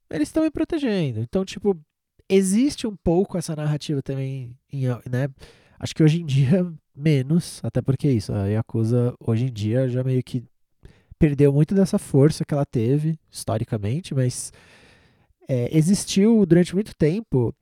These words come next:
e a gente vai ver que, principalmente em filmes e, e em histórias e contos,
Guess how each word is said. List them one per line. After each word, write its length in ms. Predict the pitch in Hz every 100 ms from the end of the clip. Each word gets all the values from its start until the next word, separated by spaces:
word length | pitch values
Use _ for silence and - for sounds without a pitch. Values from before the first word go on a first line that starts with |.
| -
e 80 | 131
a 20 |
gente 180 | 156 196
vai 120 | 170
ver 160 | 156
que, 240 | 156 175 151
principalmente 520 | 127 - 160 226 -
em 120 | 202
filmes 1000 | 151 - 151 143 160 135 120 117 110 110
e, 60 | 120
e 840 | 120 117 113 123 113 110 107 107
em 40 |
histórias 1000 | 110 - 120 123 143 117 110 107 104 107
e 60 | 117
contos, 960 | - 123 139 143 123 110 101 - -